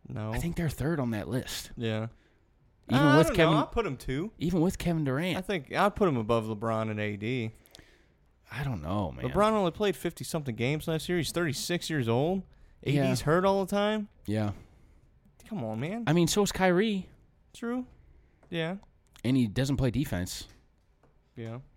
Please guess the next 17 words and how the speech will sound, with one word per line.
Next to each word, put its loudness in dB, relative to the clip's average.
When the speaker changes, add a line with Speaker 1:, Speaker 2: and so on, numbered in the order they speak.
Speaker 2:
I 0
don't 4
know. 2
It's -14
fun. 0
It's -16
gonna -2
be 0
fun. -8
Speaker 1:
Yeah. -14
Speaker 2:
Um, 4
K 0
D 2
switching -2
to 2
number 0
seven. -4